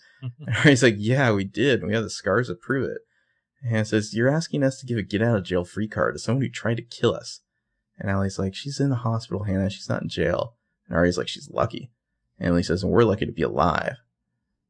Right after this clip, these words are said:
Speaker 2: Allie says, "That's why your statements would mean so much."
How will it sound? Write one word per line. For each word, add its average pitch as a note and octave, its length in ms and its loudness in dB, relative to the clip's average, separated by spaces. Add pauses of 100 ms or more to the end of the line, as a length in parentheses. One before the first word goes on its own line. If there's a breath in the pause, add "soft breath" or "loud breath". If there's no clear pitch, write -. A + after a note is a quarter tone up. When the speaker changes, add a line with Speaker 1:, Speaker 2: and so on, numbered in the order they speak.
(140)
Speaker 2:
Allie D#2+ 240 -2
says, E2+ 380 0
"That's G#2+ 240 2
why C#3 100 6
your C3 80 6
statements G#2 420 0
would F#2+ 120 -4
mean G2 240 4
so G2 300 0
much." - 440 -2